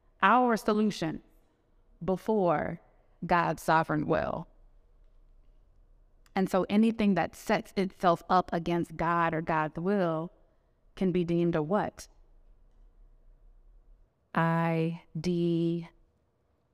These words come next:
O F, an idol. Id-, idol is a, an, y-, an idol. Yes, exactly, right? So if we're placing our own thought,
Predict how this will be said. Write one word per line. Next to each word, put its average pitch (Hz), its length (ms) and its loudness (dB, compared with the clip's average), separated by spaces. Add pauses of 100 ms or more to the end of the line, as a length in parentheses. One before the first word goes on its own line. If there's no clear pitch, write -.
(260)
O 165 460 -2 (800)
F, 165 260 -2
an 165 140 -2
idol. 165 320 0
Id-, 147 300 -4
idol 143 320 -4
is 151 180 -6
a, 156 260 -6 (580)
an, 185 220 -2
y-, 190 160 0 (100)
an 180 180 0
idol. 180 340 0
Yes, 170 540 -4
exactly, 165 800 -2
right? 170 340 -2 (800)
So 220 140 2
if 214 120 0
we're 220 160 0
placing 240 520 0
our 208 220 4
own 208 380 0
thought, 196 440 2